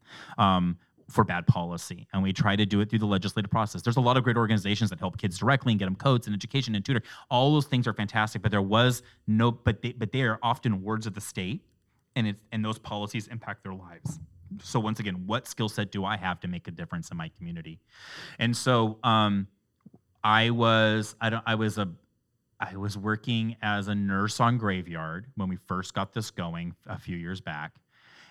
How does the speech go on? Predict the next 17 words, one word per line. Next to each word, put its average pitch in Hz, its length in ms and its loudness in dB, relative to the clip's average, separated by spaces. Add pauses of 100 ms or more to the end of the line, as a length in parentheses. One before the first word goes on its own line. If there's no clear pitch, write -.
(120)
And 95 260 -2
I 92 180 -2
would 92 200 -2
be 90 160 -6
in 98 100 -2
my 107 100 -2
scrubs. 90 380 -8
I'd 85 80 -10
work 82 240 -14
all 98 560 -8
night 113 280 -4
long 95 520 -6 (180)
on 98 120 -4
the 95 80 -4
hor-, 107 200 -8
nursing 95 380 -4
floor. 92 440 -6